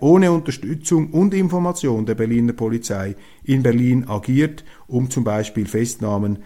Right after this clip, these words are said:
nicht zu gefährden. Ja, hinter dieser Übergabe steckt auch ein Deal, habe ich gelesen, zwischen einem Clan, zwischen einem kriminellen Clan, der, äh, für gewisse Hafterleichterungen oder Straferleichterungen bereit gewesen sei,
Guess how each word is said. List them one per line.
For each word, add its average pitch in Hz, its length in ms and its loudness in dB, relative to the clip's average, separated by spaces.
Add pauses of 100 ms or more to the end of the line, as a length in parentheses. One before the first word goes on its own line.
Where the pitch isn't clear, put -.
(160)
nicht 120 460 -2
zu 110 280 -2 (280)
gefährden. 131 520 2
Ja, 143 260 2 (140)
hinter 196 340 4
dieser 156 380 -4
Übergabe 160 640 -4
steckt 143 440 -4
auch 123 240 -4
ein 110 300 -6
Deal, 208 420 -2
habe 156 280 -2
ich 156 180 -6
gelesen, 143 500 -2
zwischen 139 400 -4
einem 117 380 -4 (260)
Clan, 135 560 -2
zwischen 127 380 -4
einem 113 400 -4 (220)
kriminellen 117 800 0
Clan, 131 500 -6
der, 127 240 -2 (100)
äh, 113 380 -2
für 113 180 -6
gewisse 110 520 -6
Hafterleichterungen 131 1080 -4
oder 95 100 -10
Straferleichterungen 113 1120 -8 (220)
bereit 101 380 -4
gewesen 101 380 -6
sei, 90 320 -10